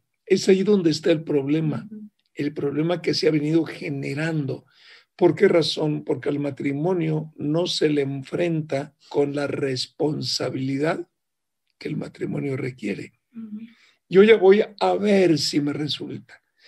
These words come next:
Speaker 1: Yo ya voy a ver si podemos funcionar. Y esto nos lleva en un problema muy serio a lo que tiene que ver con la separación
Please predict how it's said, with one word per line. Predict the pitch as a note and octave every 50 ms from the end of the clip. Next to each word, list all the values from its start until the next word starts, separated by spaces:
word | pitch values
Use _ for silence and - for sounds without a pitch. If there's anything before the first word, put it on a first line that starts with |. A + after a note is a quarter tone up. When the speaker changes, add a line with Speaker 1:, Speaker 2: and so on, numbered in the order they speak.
| - - - _ _ -
Speaker 1:
Yo | F3 G3+ A3
ya | B3 A3+
voy | G3 F#3 F#3+ F#3+
a | F#3+ E3+
ver | D#3+ D#3+ F3 G3 G#3 G#3+ A3 A#3 A3+ G3+
si | D#3 - - E3+
podemos | D#3 - D#3+ D#3 D#3 D#3 D#3+ D3+ D3+ -
funcionar. | - C3+ C#3 - - - - - - - _ _ _ _ _ _ _ _ _ - A#3
Y | D3 D#3
esto | D#3+ D#3 D#3+ A3 G#3+
nos | G#3 F#3+ D3
lleva | D3 D#3 D#3+ F3+
en | F#3 F3
un | D#3+ D3+ D3+
problema | - D#3 D3+ C#3+ D3+ D3 C#3+ C#3+
muy | C#3+ C3+ C#3 C3+
serio | - - - - A4+ F#4 - - - _ _ _ _ _ _ _ _ _ _ _ _ _ _ _ _ _ _ _ _ _ -
a | - C#3
lo | C3+ C3+ C3
que | B2+ - D#3
tiene | - - E3 E3 D#3+ D3+
que | - D#3
ver | D3 D3+ D#3+ F3
con | - - D#3 D3 C3+
la | C3+
separación | C3 - - F#3 F3 D#3 - D3 C#3 C3 C3+ C3+ C3 - - - F3+ D#3 D#3 D#3 E3 E3 E3 E3+ -